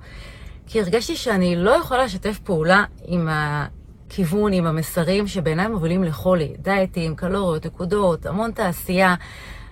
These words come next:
בעיניי מנוגדים לכל היגיון וחיבור טבעי. השנה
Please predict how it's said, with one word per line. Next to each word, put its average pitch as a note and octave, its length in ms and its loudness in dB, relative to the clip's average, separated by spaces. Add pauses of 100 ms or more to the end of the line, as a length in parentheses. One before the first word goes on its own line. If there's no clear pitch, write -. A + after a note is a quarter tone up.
(340)
בעיניי G3+ 280 2
מנוגדים A3 380 2
לכל G#3 280 2
היגיון F#3 280 6
וחיבור E3+ 380 -2
טבעי. D#3+ 340 -4 (460)
השנה F3 640 0